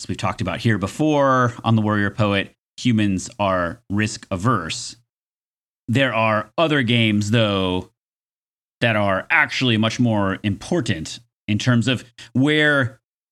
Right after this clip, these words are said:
you double down and when you decide not to, the most important of which is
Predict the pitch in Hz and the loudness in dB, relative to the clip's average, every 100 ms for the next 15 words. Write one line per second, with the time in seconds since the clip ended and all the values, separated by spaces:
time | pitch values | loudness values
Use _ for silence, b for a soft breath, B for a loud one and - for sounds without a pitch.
0 | - 117 123 135 120 123 127 135 120 110 | -2 2 2 2 2 2 4 4 4 2
1 | 104 - _ _ _ _ - 107 123 117 | 0 -4 _ _ _ _ -4 0 2 0
2 | 117 123 107 117 117 113 104 101 95 104 | -4 -2 0 2 4 2 2 0 -2 -4
3 | - 95 92 123 123 120 98 - _ _ | -2 -2 0 0 0 0 -2 -6 _ _
4 | _ _ _ - 127 147 123 139 - 196 | _ _ _ -2 0 2 0 -2 0 0
5 | 135 131 127 123 - 143 123 117 107 90 | 0 0 2 0 -2 0 2 2 0 -4
6 | - | -10